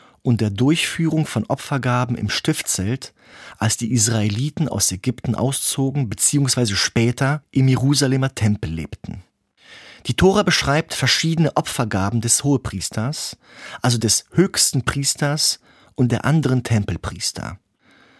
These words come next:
Zu diesen Opfergaben zählten unter anderem die täglichen Brandopfer, die morgens und nachmittags verrichtet wurden. Aaron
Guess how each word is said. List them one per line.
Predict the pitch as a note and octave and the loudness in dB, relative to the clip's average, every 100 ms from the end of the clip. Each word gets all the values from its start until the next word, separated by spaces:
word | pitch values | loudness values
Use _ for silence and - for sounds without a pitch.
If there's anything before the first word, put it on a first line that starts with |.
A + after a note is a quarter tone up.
| _ - | _ -6
Zu | - | -4
diesen | B2+ F3+ F3+ E3+ | 0 0 2 2
Opfergaben | E3+ - D3+ B2 B2 B2+ | 0 0 0 0 0 2
zählten | A#2 B2+ C3+ C3 | 0 2 0 0
unter | A#2+ A#2 - | -2 -2 0
anderem | C3 C3 A#2+ A#2+ A#2+ | 0 2 2 4 2
die | G#2 | -2
täglichen | - - D3 - C#3+ - A2+ | -6 0 0 0 -2 0 0
Brandopfer, | - G#2+ C3+ - - - C#3 E3 _ _ - | 0 0 0 -4 -4 -6 -6 -6 _ _ -8
die | F#2 | -2
morgens | F2 F2 G2+ C#3 - | 0 2 2 0 -2
und | G2+ | 0
nachmittags | E2 D#2+ A2 C3 - | -2 -2 -4 -4 -2
verrichtet | F#3 E3 - F2 - | 0 0 -2 -8 -8
wurden. | G1+ - - - _ _ _ _ _ _ - - - - | -12 -12 -16 -18 _ _ _ _ _ _ -20 -20 -20 -4
Aaron | E2+ F2+ A2+ C3+ E3 G3 | -2 0 0 0 0 -2